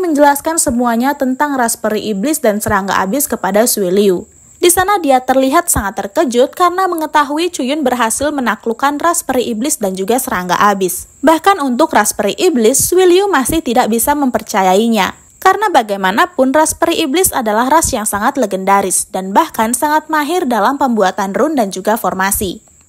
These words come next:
Bai Bing mengatakan kalau peperangan ras serangga abis dan juga semut iblis tidak bisa dihindari lagi.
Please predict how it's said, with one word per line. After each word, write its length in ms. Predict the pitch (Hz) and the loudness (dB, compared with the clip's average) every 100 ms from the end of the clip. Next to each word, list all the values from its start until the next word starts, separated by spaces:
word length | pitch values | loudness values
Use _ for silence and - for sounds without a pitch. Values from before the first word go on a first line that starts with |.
| 320 | 2
Bai 160 | 320 | 2
Bing 160 | 311 381 | 2 0
mengatakan 720 | 302 214 180 359 - 254 311 | 0 -2 0 0 2 0 2
kalau 240 | 339 370 | 4 2
peperangan 480 | 381 - 311 294 311 339 | 0 -2 2 2 0 -2
ras 240 | 247 233 | -2 -2
serangga 400 | 226 202 196 196 202 | -2 -2 -2 -2 -2
abis 260 | 196 285 - | -4 -4 -4
dan 160 | 208 | -4
juga 300 | 202 202 277 | -4 -4 -2
semut 340 | - 226 208 - | -2 -4 -4 -6
iblis 320 | 220 269 - | -4 -4 -2
tidak 240 | 214 196 | -2 -2
bisa 240 | 202 254 262 | -2 0 0
dihindari 460 | 220 202 180 185 | 0 -2 -2 0
lagi. 420 | 180 202 185 175 | 2 2 0 -10